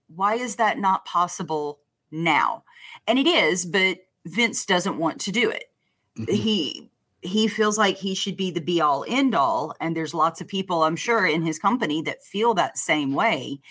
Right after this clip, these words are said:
Speaker 1: You know, they wanna be the number one spot for sports entertainment.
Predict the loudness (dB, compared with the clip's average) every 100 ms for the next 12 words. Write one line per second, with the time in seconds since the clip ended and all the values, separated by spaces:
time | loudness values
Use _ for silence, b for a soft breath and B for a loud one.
0 | B B B 0 2 4 2 0 -4 -6
1 | 0 2 2 0 0 0 -2 -2 -2 0
2 | 2 2 2 2 2 0 -4 B B -8
3 | -2 2 2 0 -6 -4 -4 -2 -2 -2
4 | -2 -2 0 0 0 0 -4